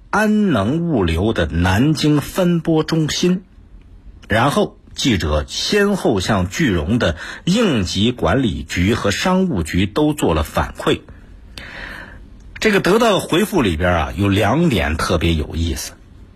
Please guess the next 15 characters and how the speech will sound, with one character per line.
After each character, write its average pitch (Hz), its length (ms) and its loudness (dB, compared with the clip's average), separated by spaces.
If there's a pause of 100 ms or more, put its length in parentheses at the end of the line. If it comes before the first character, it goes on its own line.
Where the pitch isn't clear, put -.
(1200)
应 220 340 4
急 175 220 2
局 - 180 0
的 151 120 0
工 160 160 0
作 131 120 2
人 107 120 2
员 113 200 2
跟 127 260 0
记 110 120 -2
者 78 140 -2
说， 90 380 0 (480)
六 226 300 2
月 98 140 2
份 85 280 -2